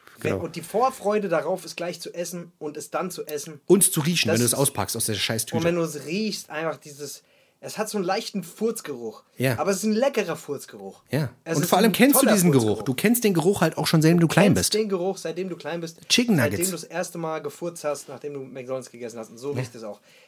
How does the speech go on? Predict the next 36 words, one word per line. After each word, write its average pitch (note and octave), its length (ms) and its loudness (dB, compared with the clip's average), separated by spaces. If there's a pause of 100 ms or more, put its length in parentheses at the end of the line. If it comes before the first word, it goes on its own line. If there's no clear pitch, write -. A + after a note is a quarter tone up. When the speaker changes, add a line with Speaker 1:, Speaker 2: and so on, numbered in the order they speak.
Speaker 1:
So A#3 280 -4
wie A#3 100 -4
es - 160 -8
später A3+ 480 -2
riecht, A3+ 200 -8
wenn G#3 120 -4
du F#3 60 -2
furzt, G3+ 420 -2
so G#3 160 -2
riecht's F#3 360 -10
auch, D3+ 280 -6
wenn C#3+ 100 -8
du, C#3+ 140 -6
bevor C#3 280 -2
du C3 60 -12
es - 80 -14
isst. - 380 -18
Speaker 2:
Ist A#2 140 0
so. E2+ 180 -4
Speaker 1:
Es D3 120 -14
ist D3+ 200 -16
Speaker 2:
Komplett. G2 340 0 (260)
Speaker 1:
drinnen A3 300 0
wie G3 100 -4
draußen. C#3+ 500 -2
Speaker 2:
Ja. G2 120 2
Speaker 1:
McDonald's. D3 580 -2 (480)
<laughs> - 460 0
Könnte G3 240 4
auch F3 100 4
ein E3+ 300 -6
Werbeslogan D#3+ 600 2
sein, A#2 200 -2
finde - 560 -4
ich. - 120 -20 (920)
Speaker 2:
Ja. G2+ 180 0